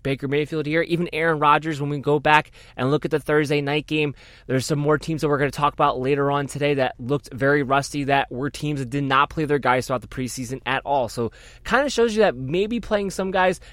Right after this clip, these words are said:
at least getting them some reps in the preseason, at least one game, like the third game of the preseason, when that used to be the game when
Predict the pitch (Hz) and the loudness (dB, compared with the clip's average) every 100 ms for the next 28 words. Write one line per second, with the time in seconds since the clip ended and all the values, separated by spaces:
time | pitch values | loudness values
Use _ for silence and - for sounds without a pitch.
0 | - 156 226 240 240 220 175 - 175 208 | -4 2 2 2 0 0 -2 -2 2 4
1 | 208 180 143 151 147 - 147 131 139 131 | 6 4 2 -2 -8 -6 -8 -6 -4 -4
2 | 120 113 143 156 202 165 135 160 180 143 | -4 -2 -4 -2 -4 -4 0 2 2 0
3 | 120 107 120 135 - 170 165 160 160 143 | -2 -2 -4 -6 0 0 0 -2 -4 -6
4 | - 165 - 165 151 135 151 151 123 151 | -6 -6 -4 -6 -4 -2 -2 -4 -2 -2
5 | 185 - 143 165 165 143 - - - - | -2 -6 -4 -2 0 -2 -6 -18 -20 -4
6 | 151 156 156 156 143 | -2 2 4 4 2